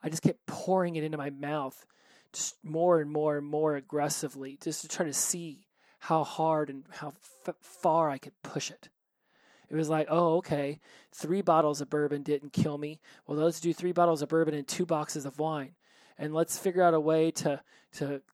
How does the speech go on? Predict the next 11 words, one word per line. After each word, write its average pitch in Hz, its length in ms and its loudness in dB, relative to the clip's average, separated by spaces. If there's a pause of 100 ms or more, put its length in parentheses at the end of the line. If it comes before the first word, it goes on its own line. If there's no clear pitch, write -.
(120)
cut 185 200 4
a 175 60 4
hole 175 280 2
in 147 80 0
the 143 100 -4
bag 160 300 2
of 143 200 -8
wine 151 480 -4 (220)
in 160 180 -4
the 135 80 -6
box 160 580 -2